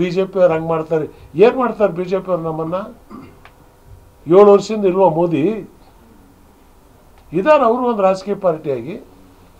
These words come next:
ನಮ್ಮನ್ನ ಅದ್ರ ಭಯ ತೋರ್ಸೋದು ಬಿ ಜೆ ಪಿ. ನೀವ್ಯಾವ ಒಳ್ಳೆ ಮುಂಡ್ ಮಣ್ಣು,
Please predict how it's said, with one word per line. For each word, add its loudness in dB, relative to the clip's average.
ನಮ್ಮನ್ನ 2
ಅದ್ರ 0
ಭಯ 6
ತೋರ್ಸೋದು 0
ಬಿ -4
ಜೆ -8
ಪಿ. -10
ನೀವ್ಯಾವ 2
ಒಳ್ಳೆ 6
ಮುಂಡ್ -4
ಮಣ್ಣು, -4